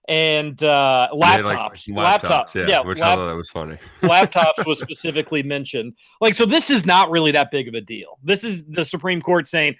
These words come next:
Speaker 1: "Are you kidding me, N C double A? You're not letting these people, like, i-, the school can provide their student athlete with a laptop and not have to write to the N C double A about where the expense came from and if it's part of the normal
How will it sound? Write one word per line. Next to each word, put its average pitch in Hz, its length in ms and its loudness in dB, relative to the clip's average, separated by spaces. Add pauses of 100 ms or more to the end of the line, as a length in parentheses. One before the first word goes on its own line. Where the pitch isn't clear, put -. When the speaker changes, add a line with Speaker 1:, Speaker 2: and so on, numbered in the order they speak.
(240)
Speaker 1:
"Are 180 40 -4
you 254 80 -2
kidding 285 240 0
me, 269 200 2
N 269 100 -2
C 269 140 -4
double 254 200 2
A? 254 120 4
You're 240 160 -2
not 233 200 2
letting 220 200 0
these 214 160 -2
people, 208 420 0
like, 160 320 2
i-, 160 260 -4
the 151 120 -2
school 233 320 0
can 190 180 0
provide 151 400 2
their 143 140 -2
student 143 260 -6
athlete 143 380 0
with 135 120 -2
a 131 40 -4
laptop 127 640 0 (280)
and 160 140 -2
not 151 160 4
have 147 160 2
to 147 80 -2
write 139 300 2
to 147 80 -8
the 139 160 -4
N 139 80 -6
C - 160 -6
double 131 280 -2
A 135 200 2
about 127 400 -4
where 143 180 2
the 131 120 -6
expense 139 500 -6
came 139 320 -4
from 131 360 -2 (280)
and 147 160 -2
if 139 100 -4
it's 131 140 -10
part 139 320 -2
of 123 120 -8
the 127 100 -8
normal 131 720 -2